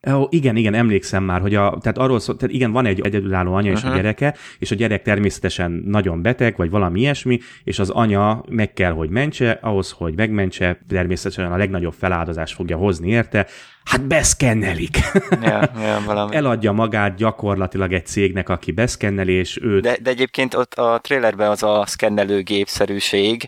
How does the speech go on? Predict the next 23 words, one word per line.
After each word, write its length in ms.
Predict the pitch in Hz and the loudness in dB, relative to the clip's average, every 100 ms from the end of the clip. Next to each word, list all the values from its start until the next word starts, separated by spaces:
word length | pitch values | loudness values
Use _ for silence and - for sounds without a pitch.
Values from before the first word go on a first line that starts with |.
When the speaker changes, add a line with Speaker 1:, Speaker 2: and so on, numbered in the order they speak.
| - | -8
Speaker 1:
Az 140 | 139 | -6
jó. 240 | 170 85 101 _ _ - | -4 -4 -8 _ _ -4
Speaker 2:
az, 140 | 113 | -2
az 120 | - 117 | 0 0
egy 140 | 117 | 0
nagyon 260 | 135 123 98 | 0 0 2
jó, 120 | 107 | 2
az 140 | - 117 | 2 0
egy, 120 | 113 | -2
az 100 | 110 | -2
egy 160 | 117 107 | -4 0
valós, 520 | 127 107 98 - - - | 0 0 0 0 -2 -4
valamelyik, 420 | - 113 101 104 107 | -2 0 2 2 2
Speaker 1:
Igen? 200 | 160 170 | 2 2
Speaker 2:
ö, 140 | 104 | 0
digi 260 | 101 113 104 | 0 -2 -2
cégnél 680 | - 104 98 104 101 98 - | 0 0 0 0 2 0 -6
lévő 540 | - 104 101 107 104 104 | -4 -2 0 0 0 0
teljes 320 | - 104 104 - | -2 0 0 0
ilyen 280 | 101 98 - | -2 -2 -6
full 200 | - 101 | -6 -4
szkennelő 540 | - - 95 90 92 | -4 -4 -4 -2 -2
cucc. 400 | 92 95 85 - | -4 -4 -6 -8